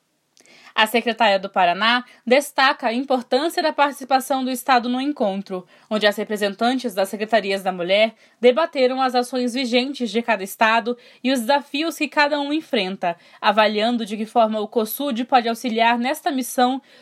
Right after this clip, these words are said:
de combater todas as formas de violência contra as mulheres e as ferramentas para que desenvolvam sua autonomia. Dos sete estados que compõem o cosud, quatro possuem secretarias da mulher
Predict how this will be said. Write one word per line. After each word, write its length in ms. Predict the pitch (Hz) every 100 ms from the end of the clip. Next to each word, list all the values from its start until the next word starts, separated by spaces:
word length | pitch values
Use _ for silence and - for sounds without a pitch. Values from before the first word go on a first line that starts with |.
| -
de 160 | 311
combater 560 | 330 339 254 254 247 233
todas 260 | 240 220
as 180 | 214 202
formas 460 | - 254 254 254 233
de 80 | 226
violência 540 | 262 240 226 247 240
contra 320 | 240 311 311
as 80 | 254
mulheres 600 | 262 226 196 202 208 - _ - -
e 60 |
as 120 | 202
ferramentas 640 | - 214 220 196 240 240 196
para 180 | 220 208
que 120 | 214
desenvolvam 580 | 202 208 233 202 196 226
sua 220 | - 233
autonomia. 680 | 214 220 226 214 160 151 160 _ _ _ _ _
Dos 120 | 208
sete 260 | - 190 -
estados 420 | - 233 240 220
que 120 | -
compõem 520 | 214 208 208 202 196
o 60 | 180
cosud, 720 | 190 185 - 254 208 220 247 _ - _
quatro 440 | - 285 320 330 311
possuem 420 | 302 294 294 285
secretarias 640 | 285 277 269 269 262 269
da 100 | 240
mulher 460 | 269 277 214 214 220